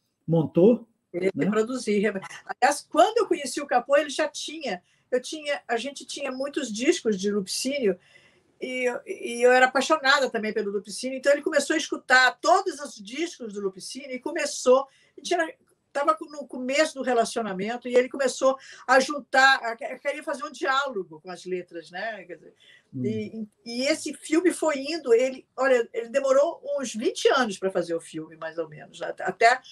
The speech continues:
Speaker 2: concretizar a ideia que ele tinha de fazer esse filme, né?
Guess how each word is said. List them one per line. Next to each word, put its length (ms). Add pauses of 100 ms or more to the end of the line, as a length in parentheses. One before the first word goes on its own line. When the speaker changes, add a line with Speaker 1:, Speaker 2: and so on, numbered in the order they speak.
(220)
Speaker 2:
concretizar 840
a 80
ideia 380
que 100
ele 140
tinha 340
de 120
fazer 260
esse 220
filme, 420
né? 240